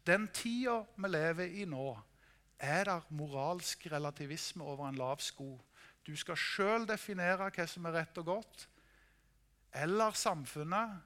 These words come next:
Jeg sier det finnes en hellige Gud som er fremfor alt søker for det vi står for, det vi tror på, og det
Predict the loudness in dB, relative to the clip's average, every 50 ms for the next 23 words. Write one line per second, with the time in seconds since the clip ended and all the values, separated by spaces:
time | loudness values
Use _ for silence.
0 | -18 _ _ _ _ _ _ _ _ -4 -2 0 0 2 2 2 2 2 2 0
1 | 0 0 -2 -2 -4 -6 -6 -6 -4 -2 -2 -2 -2 -2 -4 -6 -6 -6 -6 -6
2 | -6 -6 -8 -10 -12 -16 -20 -20 _ _ _ _ _ _ _ _ _ _ _ _
3 | -8 -6 -4 -4 -2 0 0 0 0 0 -2 -6 -14 _ _ _ _ _ _ _
4 | -14 -12 -10 -8 -6 -2 -2 0 0 0 -2 -4 -6 -6 -6 -6 -6 -4 0 2
5 | 4 4 2 0 -4 -8 -8 -6 -2 -2 0 0 2 0 0 0 -2 -6 -10 _
6 | -4 -4 -4 -4 -4 -6 -6 -2 0 0 0 0 -2 -2 -2 -4 -2 -2 -2 -2
7 | -2 -4 -6 -8 -6 -6 -6 -6 -10 -16 -6 -4 -2 -2 -2 -2 -4 -6 -6 -4
8 | -4 -4 -4 -6 -8 -8 -8 -8 -8 -10 -12 -8 -6 -4